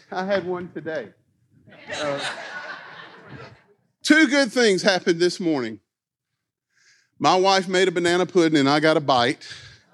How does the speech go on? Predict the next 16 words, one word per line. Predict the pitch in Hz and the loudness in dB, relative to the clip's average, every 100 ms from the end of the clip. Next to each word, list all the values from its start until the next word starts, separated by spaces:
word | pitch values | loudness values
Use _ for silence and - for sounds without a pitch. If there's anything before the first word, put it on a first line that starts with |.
| - - - - - - - - - - | -20 -20 -20 -20 -20 -20 -20 -20 -14 0
And | 143 151 | 4 6
then | 165 | 6
she | 156 196 180 | 4 0 0
kissed | - 196 - | 2 2 2
me | 143 | -2
before | 135 131 151 | -2 -2 -2
I | 143 | 0
left | 143 143 | -2 -4
for | - | -8
church. | - 151 113 - - - _ _ _ _ _ _ _ _ _ _ | -6 -6 -6 -12 -20 -20 _ _ _ _ _ _ _ _ _ _
But | 175 | 2
I | 190 233 | 4 4
have | 202 | 2
had | 208 196 | 2 0
a | 190 | 0
day. | 180 160 135 | 2 2 2